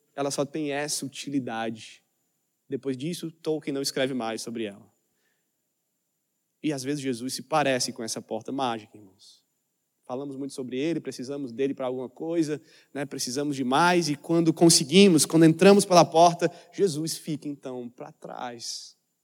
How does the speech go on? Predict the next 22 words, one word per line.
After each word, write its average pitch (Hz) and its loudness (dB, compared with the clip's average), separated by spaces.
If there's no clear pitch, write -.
Porque 135 -6
o 147 0
que 151 -10
eu 147 0
quero 156 2
é 131 4
o 131 2
tesouro 143 2
que - -14
está 135 -2
ali 120 -2
adiante 123 -6
de 113 -10
mim. 98 -14
Mas 127 -10
Jesus 160 -8
não 156 -4
é 139 -6
só 131 -8
uma 127 -8
porta, 95 -12
irmãos. - -20